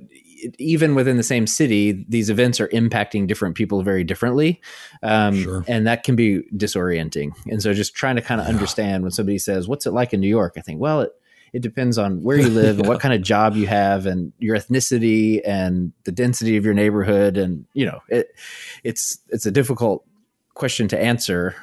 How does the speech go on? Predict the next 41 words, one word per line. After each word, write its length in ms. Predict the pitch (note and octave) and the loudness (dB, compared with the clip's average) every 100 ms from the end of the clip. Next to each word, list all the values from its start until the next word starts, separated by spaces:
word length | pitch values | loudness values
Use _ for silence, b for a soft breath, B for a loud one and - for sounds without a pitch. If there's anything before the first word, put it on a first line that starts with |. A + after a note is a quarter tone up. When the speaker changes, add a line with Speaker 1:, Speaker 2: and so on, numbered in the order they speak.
| - | -10
Speaker 1:
Um, 520 | G#2 F#2+ F2 E2 D#2+ E2+ _ B B B B | -6 -4 -4 -6 -8 -12 _ B B B B
but 240 | G2 A2 G2+ | -4 0 2
it, 140 | A2 | 2
it 140 | C#3 C3 | 2 4
is 180 | C3+ A2+ | 2 0
pretty 260 | - D3+ | 0 2
revealing. 640 | B2 A2 G#2 A#2 A#2 E2+ D#2+ | 4 2 4 4 4 2 -2
Like, 120 | A#2 G#2+ | -2 0
it, 120 | F2+ | 0
it 60 | |
helps 240 | G2+ A#2+ - | 0 -2 -2
you 80 | G#2+ | -2
see 580 | - B2 A#2 A2 G2+ _ _ A2+ | 0 2 2 2 -2 _ _ -8
dynamics 580 | A#2 G#2 G#2 B2 C#3+ - | -4 0 0 0 0 -2
that 140 | A2+ | 0
are, 220 | G#2 G2 - _ _ - | 0 -2 -4 _ _ -10
have 160 | A2+ | -4
always 300 | G2 A2 A#2+ A#2+ - _ | 0 2 0 -2 -12 _
been 220 | - C#3+ D#3 | -2 0 0
at 120 | D3 | -2
play 240 | E3 E3 | 0 2
in 80 | E3 | 2
the 60 | E3 | 0
city 300 | F3 E3+ E3+ | 0 2 2
that 240 | C3+ A#2+ - | 0 -2 -4
you 220 | - A2 A2 | -4 -2 0
could 200 | G#2+ F2+ | -2 0
miss, 500 | B2 G2 F#2+ - - | 2 4 2 -4 -6
but 180 | A2 - | -4 -2
something 340 | - A2+ A2+ | -2 -2 -2
like 220 | G#2 F#2+ - | -2 -2 -4
this 300 | G2 - - | -4 -4 -6
Speaker 2:
Ah. 200 | F#2 D#2 - G2+ - | -8 -8 -14 -18 -10
Speaker 1:
reveals 500 | A2+ G#2 G2 F#2 D#2+ | -6 -2 0 -2 -4
them, 240 | D2+ B1 - - | -10 -10 -14 -10
you 100 | F2+ | -8
know? 120 | C2 B B B B | -8 B B B B
And, 80 | F#2+ G2 | -4 0
Speaker 2:
Yeah. 280 | G#2 G#2+ G2 | 2 0 0
Speaker 1:
um, 140 | F2 D#2 | -4 -10
so 300 | - G2 D#2 | -10 -6 -6